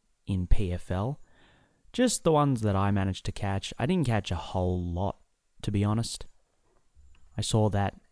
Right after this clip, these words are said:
Renan Ferreira got that finish over Jamel Jones. That was pretty interesting. Bruno Cappelozza finished Stuart Austin from the three-quarter mount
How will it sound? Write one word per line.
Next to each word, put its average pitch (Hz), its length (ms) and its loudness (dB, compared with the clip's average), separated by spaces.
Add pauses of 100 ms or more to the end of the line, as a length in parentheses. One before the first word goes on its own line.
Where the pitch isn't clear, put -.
Renan 120 200 2
Ferreira 127 500 2
got 110 320 0
that 95 260 -6
finish 110 300 0
over 98 180 0
Jamel 95 720 -2
Jones. 113 760 0 (580)
That 117 160 0
was 120 180 2
pretty 117 400 2
interesting. 110 760 -2 (400)
Bruno 117 280 4
Cappelozza 107 960 0
finished - 460 -6
Stuart 98 320 -4
Austin 113 540 -2
from 98 180 -6
the 85 100 -8 (140)
three-quarter 101 520 -2
mount 104 580 -4